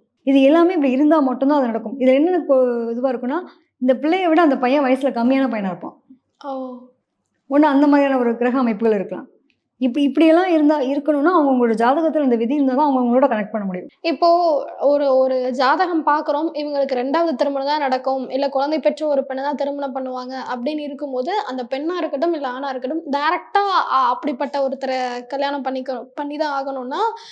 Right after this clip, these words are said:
Speaker 2: எதுக்கு அந்த முதல் திருமணம் நடக்கணுமா?
Speaker 1: இல்ல, இது நீங்க அந்த டைம்ல இப்போ ஒண்ணும் இல்ல, நீங்க ஃபர்ஸ்ட் டைம் வர்றீங்க, அது அஸ்ட்ராலஜி பார்க்க வர்றீங்க,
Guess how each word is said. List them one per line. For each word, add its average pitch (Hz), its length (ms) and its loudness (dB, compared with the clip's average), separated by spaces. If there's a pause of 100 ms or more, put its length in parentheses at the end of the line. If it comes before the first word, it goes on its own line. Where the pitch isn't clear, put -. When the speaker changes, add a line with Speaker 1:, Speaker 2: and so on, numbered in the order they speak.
(120)
Speaker 2:
எதுக்கு 359 300 -2
அந்த 330 120 0
முதல் 320 320 2
திருமணம் 277 440 -4
நடக்கணுமா? 254 560 -10 (100)
Speaker 1:
இல்ல, 311 240 4
இது 262 180 4
நீங்க 254 200 4
அந்த 226 120 0
டைம்ல 294 340 6
இப்போ 233 180 2
ஒண்ணும் 285 180 6
இல்ல, 277 140 6
நீங்க 240 200 0
ஃபர்ஸ்ட் 214 220 -2
டைம் 294 160 2
வர்றீங்க, 240 560 0 (180)
அது 208 200 -6
அஸ்ட்ராலஜி 240 420 -2
பார்க்க 214 240 -2
வர்றீங்க, 208 460 -2